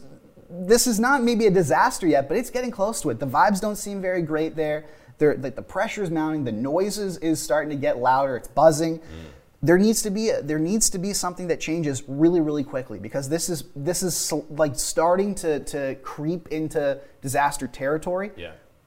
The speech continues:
Speaker 1: And it's not, and I would say it's not even on, on the coach. The players need to figure this out. I wrote this last year, and this, uh, la-, last week, sorry,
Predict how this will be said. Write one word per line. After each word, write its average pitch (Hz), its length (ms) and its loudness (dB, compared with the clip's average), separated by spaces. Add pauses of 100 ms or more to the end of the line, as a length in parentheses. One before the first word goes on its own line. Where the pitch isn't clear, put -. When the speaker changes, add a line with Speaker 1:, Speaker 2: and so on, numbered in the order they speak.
(180)
Speaker 1:
And 143 320 2
it's 131 200 -6
not, 147 360 2
and 143 260 -2
I 143 100 6
would 190 120 2
say 220 160 0
it's - 140 -2
not 170 180 0
even 170 300 -4
on, 147 180 0
on 143 180 -2
the 135 80 -4
coach. 143 380 0
The 143 100 -4
players 180 420 0
need 190 80 -2
to 160 80 -4
figure 139 240 -4
this 120 160 -4
out. 104 100 0
I 101 40 -6
wrote 123 220 2
this 156 260 -2
last 123 300 0
year, 113 80 -4
and 110 100 -6
this, 117 220 -8
uh, 127 200 6
la-, 135 340 2
last 127 280 -2
week, 120 220 -4
sorry, 113 280 0